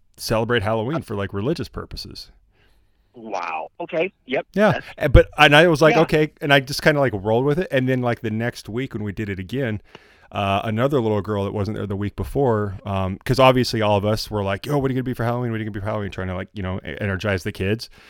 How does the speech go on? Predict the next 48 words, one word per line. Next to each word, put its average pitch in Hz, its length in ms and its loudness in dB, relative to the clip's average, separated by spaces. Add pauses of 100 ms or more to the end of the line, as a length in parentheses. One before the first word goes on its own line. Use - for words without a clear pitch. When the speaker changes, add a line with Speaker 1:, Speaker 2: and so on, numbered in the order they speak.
(280)
Speaker 1:
And 104 240 -4
there 107 100 -2
were 110 80 0
Speaker 2:
Right. 107 100 -2
Speaker 1:
more 113 180 -2
than, 123 280 -4
more 117 340 0
than, 127 460 -4
I 107 120 -8
wanna 113 180 -6
say, 107 220 -4
three 120 800 -4 (300)
kids. 139 540 -4
They 120 100 -4
were 117 80 -2
cool 160 200 0
kids. 139 260 -2
They 110 60 -2
weren't, 120 160 -4
like, 113 140 -4
the 101 140 -6
secluded 113 500 -4
nerd 113 280 -4
in 113 60 -2
the 107 80 -6
corner 120 360 0
or 113 60 0
anything. 107 300 -2
They 113 120 -2
just 110 200 -4
were 113 80 -2
all 110 80 0
like, 113 140 -2
"We 123 100 -6
don't 120 80 -8
celebrate 123 300 -6
Halloween." 90 340 -4 (300)
And 107 120 0
you 107 80 -2
could 120 120 0
tell 127 160 4
they 113 80 4
were 107 80 2
more 110 180 0
of 98 80 -2
a, 92 240 -4 (960)
uh, 101 380 -10
his, 107 420 -6